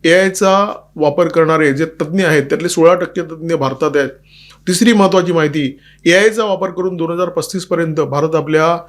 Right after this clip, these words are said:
अर्थकारणामध्ये दोन ट्रिलियनची भर टाकू शकतो. आता जेव्हा विदेशातले लोक दोन ट्रिलियन म्हणतात,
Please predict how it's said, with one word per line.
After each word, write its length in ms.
अर्थकारणामध्ये 760
दोन 440
ट्रिलियनची 720
भर 320
टाकू 200
शकतो. 520
आता 140
जेव्हा 400
विदेशातले 640
लोक 200
दोन 300
ट्रिलियन 280
म्हणतात, 360